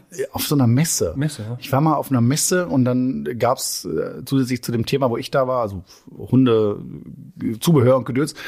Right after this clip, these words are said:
Speaker 2: gab's eine Messehalle, wo so eine Ausstellung war. Und da bin ich mal durchgelaufen. Äh, nicht mein Thema, also nicht mein Ding, sag ich mal
Speaker 1: Mhm.
Speaker 2: ganz ehrlich, ne? Ich fand das schon irgendwie nicht, nicht cool. Also,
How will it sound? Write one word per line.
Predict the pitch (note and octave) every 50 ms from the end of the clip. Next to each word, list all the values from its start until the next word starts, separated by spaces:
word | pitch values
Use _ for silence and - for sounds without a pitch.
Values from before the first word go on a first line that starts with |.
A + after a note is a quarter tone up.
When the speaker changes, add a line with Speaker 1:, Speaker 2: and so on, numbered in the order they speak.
| - - -
Speaker 2:
gab's | - B2+ C3+ C3+ -
eine | F3+ - C#3+ C#3
Messehalle, | C3+ C#3+ - - C#3 A#2 C3+ D3 C#3
wo | A#2+ A#2+
so | A#2 B2+
eine | B2+ A#2
Ausstellung | - - A#2 - - F#2+ F2 F2
war. | E2+ F2+
Und | G2
da | G2+
bin | A#2
ich | B2+ D3
mal | C#3 B2 A2
durchgelaufen. | G#2 B2 G#2+ - - G2 E2+ F2 G2+ - - C#3 D3+ - _ _ - - - - - - - - - - - - _ _ _ _ - - - - _ _ -
Äh, | - B2 B2+ C3+ C#3+ C#3 B2 F#2+ - - - - F#3 - - - - - -
nicht | D3+ D3 C#3+ E3+ E3+ -
mein | E3 D#3 D3+ D3
Thema, | C3 - D#3 F#3 G#3+ A3+ C4 B3+ - - -
also | - C3
nicht | C#3+ F#3 -
mein | - E3+ C#3
Ding, | G#2 D#3 E3+ F3+ B2 F#2 D#2+
sag | - A#2 A2+
ich | A2 - -
mal | A2+ G#2+
Speaker 1:
Mhm. | A2+
Speaker 2:
ganz | A#2 C3 D#3
ehrlich, | - A2+ G#2+ G2 F#2 -
ne? | C#3+ F3
Ich | F3+ -
fand | - G#3 D#3+
das | - C3+ -
schon | - D3+ D3 C#3+ C3+ A#2+ G2 - - - - - -
irgendwie | - C3 C3 C3 B2+ A#2+ A2+
nicht, | A#2 A#2+ - - - - - - _ -
nicht | - B2+ B2+ - - - -
cool. | D3+ D#3 C3 A2 F2+ - - - -
Also, | - B2 A2 A2 A2 A2+ A#2 A#2 A2 G#2